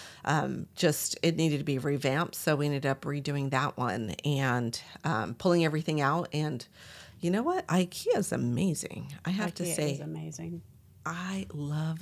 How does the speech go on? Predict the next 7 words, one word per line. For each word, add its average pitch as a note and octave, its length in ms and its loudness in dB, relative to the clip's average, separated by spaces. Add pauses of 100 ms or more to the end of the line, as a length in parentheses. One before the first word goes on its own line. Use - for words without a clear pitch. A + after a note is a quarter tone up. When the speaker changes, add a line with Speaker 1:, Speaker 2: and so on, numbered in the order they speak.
Speaker 1:
ikea D3 440 -4
furniture. D3+ 680 -8 (420)
We E3+ 140 6
redid D#3+ 560 2
a - 40 -6
completely C#3 520 -4
modern, D3 520 0